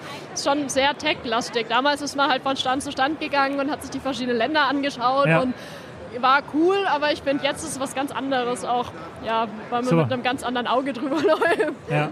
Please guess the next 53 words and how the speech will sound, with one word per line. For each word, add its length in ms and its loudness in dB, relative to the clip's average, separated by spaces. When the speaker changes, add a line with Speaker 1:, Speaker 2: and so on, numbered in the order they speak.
Speaker 2:
Du 80 -4
warst 180 4
ja 80 2
mit 80 -2
deinem 280 2
Mann. 240 2
Äh, 260 4
wann 140 2
habt 120 0
ihr 60 -8
geheiratet? 400 2
Speaker 1:
Wir 160 -6
heiraten 460 -8
Speaker 2:
Ach, 100 2
ihr 120 4
Speaker 1:
bald. 180 2
Speaker 2:
heiratet 240 2
noch? 180 2
Speaker 1:
Ja. 180 -10
Speaker 2:
Steht 220 -2
noch, 100 0
Speaker 1:
Noch, 40 -4
Speaker 2:
steht 180 -4
noch 100 -2
Speaker 1:
noch, 60 0
Speaker 2:
an? 100 2
Speaker 1:
noch 60 -8
Speaker 2:
Ah, 360 0
Speaker 1:
verlobt. 260 -6
Speaker 2:
ah, 60 2
es 80 -2
war 80 2
die 60 2
Verlobung, 500 4
Speaker 1:
<laughs> 40 -2
Speaker 2:
genau. 400 4
Weil 120 -2
ich 40 2
musste 220 0
gerade 240 4
mal 60 6
überlegen. 520 2
Äh, 220 2
ich 120 0
war 120 6
ja 40 0
zum 140 2
Hotel, 360 2
Hotel-Podcast 840 0
bei 60 0
euch 200 2
in 80 0
Titisee 480 0